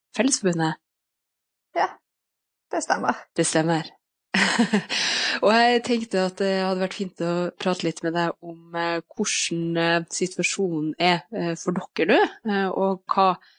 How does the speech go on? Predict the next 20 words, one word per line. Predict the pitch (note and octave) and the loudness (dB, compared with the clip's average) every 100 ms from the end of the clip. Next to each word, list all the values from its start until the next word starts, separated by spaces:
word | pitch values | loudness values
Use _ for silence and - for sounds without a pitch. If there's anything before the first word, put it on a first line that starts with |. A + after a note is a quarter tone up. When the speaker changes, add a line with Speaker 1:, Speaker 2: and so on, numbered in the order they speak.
| _ _ _ | _ _ _
Speaker 1:
eh, | E3 | -6
som | - F#3 F3 E3+ - | -4 -4 -4 -4 -2
er | F3 E3+ | 0 0
tilfellet | E3 E3+ D#3 D#3 D#3 D3+ | -2 -4 -2 -2 -2 -2
på, | - D#3+ D#3+ D#3 | -4 -2 -2 -2
på | E3+ | -2
din | E3 D#3+ - | -2 -2 -2
arbeidsplass. | D3 D3 D#3 - C#3+ - | -2 0 -2 -2 -2 -2
For | F3+ F3+ | -2 0
vi | F#3+ | 2
hører | F#3+ F#3+ E3+ | 2 2 2
jo | D#3+ E3 D#3+ | 0 0 0
rapporter | E3 - F3 - D3+ | -2 -2 -6 -6 -8
over | D#3 | -6
hele | D#3 E3 | -4 -2
landet | D3+ D#3 A3 C4+ A3 | 0 0 2 4 2
om, | G3 G3 | 0 0
eh, | G3 F#3+ _ _ _ _ _ - | 0 0 _ _ _ _ _ -2
eh, | F#3+ | -2
folk | F#3 G3 | 0 -2